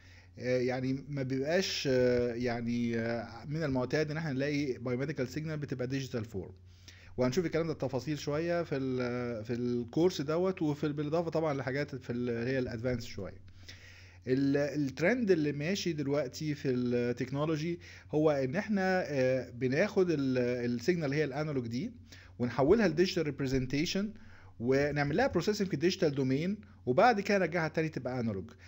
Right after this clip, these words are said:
طبعا بنستغل في كده الكمبيوتر كابابيلتيز اللي هي موجودة دلوقتي وبتزيد كل يوم. فدي طبعا بتساعدنا ان احنا نتحكم في ال، طرق البروسيسنج بتاعت السيجنالز بتاعتنا بطريقة، آه، more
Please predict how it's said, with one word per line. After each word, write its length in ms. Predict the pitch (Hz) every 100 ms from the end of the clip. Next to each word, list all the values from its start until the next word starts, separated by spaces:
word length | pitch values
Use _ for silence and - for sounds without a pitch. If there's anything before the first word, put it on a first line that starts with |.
| -
طبعا 260 | - 214 208
بنستغل 480 | 170 - 151 214 190
في 60 |
كده 360 | - 180 190 185
الكمبيوتر 840 | 147 131 131 131 135 131 127 196 202
كابابيلتيز 580 | - 139 135 160 160 147
اللي 160 | 131
هي 320 | 139 151 156
موجودة 360 | 151 131 147 160
دلوقتي 400 | 127 143 180 180
وبتزيد 840 | 160 156 139 135 170 196 151 147
كل 280 | 131 160 151
يوم. 320 | 131 104 90 - - - - -
فدي 200 | 127 175
طبعا 240 | 202 202
بتساعدنا 520 | 160 - 147 190 185 151
ان 100 | 175
احنا 260 | 180 160
نتحكم 460 | 156 - 202 190 180
في 400 | - 156 160 139
ال، 380 | 135 131 127 131
طرق 180 | 185
البروسيسنج 560 | 170 - 139 180 175 143
بتاعت 200 | 135 156
السيجنالز 400 | - 160 151 120
بتاعتنا 420 | 123 151 175 185
بطريقة، 400 | 147 135 151 147
آه، 400 | 139 120 123 120
more 200 | 123 165